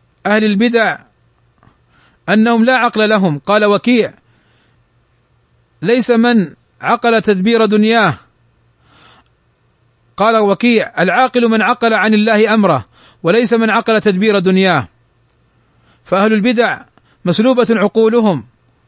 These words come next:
معادون للحق، للكتاب والسنة، كما قال شيخ الإسلام ابن تيمية رحمه الله تعالى: "كل من أعرض عن الطريقة السلفية الشرعية الإلهية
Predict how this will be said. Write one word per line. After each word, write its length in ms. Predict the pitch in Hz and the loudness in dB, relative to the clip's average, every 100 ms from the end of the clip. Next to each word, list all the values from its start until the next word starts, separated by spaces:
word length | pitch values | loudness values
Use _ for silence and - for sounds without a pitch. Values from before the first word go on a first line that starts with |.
| _ _ _ | _ _ _
معادون 500 | 170 190 214 220 262 | -2 0 0 0 0
للحق، 480 | 240 226 - 254 - 147 - - | 0 0 -2 -4 -2 -4 -6 -4
للكتاب 560 | 196 202 226 247 247 240 | -4 -2 -2 0 0 0
والسنة، 540 | 226 262 240 185 120 - _ _ _ _ _ _ _ _ _ _ _ _ _ _ _ _ _ _ _ _ _ _ - 196 190 180 165 151 _ _ _ _ _ _ _ _ - | 0 0 2 2 -2 -8 _ _ _ _ _ _ _ _ _ _ _ _ _ _ _ _ _ _ _ _ _ _ -20 -20 -20 -20 _ _ _ _ _ _ _ _ _ _ -4
كما 240 | 214 220 | 0 0
قال 300 | 220 254 247 | 0 0 0
شيخ 160 | 233 226 | 0 0
الإسلام 360 | 226 220 240 | 0 0 0
ابن 200 | 233 220 | 0 0
تيمية 320 | 202 247 226 220 | 0 0 2 0
رحمه 340 | 196 226 220 | -2 0 0
الله 280 | 214 208 202 | 0 0 0
تعالى: 500 | 208 196 214 160 - _ _ _ _ _ _ _ | -2 0 0 -2 -6 _ _ _ _ _ _ _
"كل 180 | 240 247 | 0 2
من 260 | 247 240 | 2 0
أعرض 340 | 226 247 247 220 | 0 0 2 0
عن 160 | 220 | 0
الطريقة 420 | 226 - 226 240 214 | -2 -2 -2 0 -2
السلفية 540 | - 214 208 233 226 | 0 0 0 0 0
الشرعية 460 | 196 214 208 226 214 | 0 0 0 0 0
الإلهية 680 | 202 214 202 247 254 262 | 0 2 2 2 2 -2